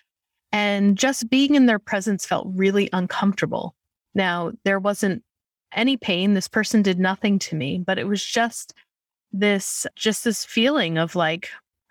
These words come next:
I would never wanna stay in their presence or be with them. I just felt uncomfortable about them. They kinda oozed a little bit of irritability. And, and I j-, and it,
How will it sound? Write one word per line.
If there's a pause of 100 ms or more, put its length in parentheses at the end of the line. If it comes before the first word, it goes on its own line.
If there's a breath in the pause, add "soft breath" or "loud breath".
I
would
never
wanna
stay
in
their
presence
or
be
with
them.
I
just
felt
uncomfortable
about
them.
They
kinda
oozed
a
little
bit
of (100)
irritability. (480 loud breath)
And, (1300)
and
I
j-,
and
it,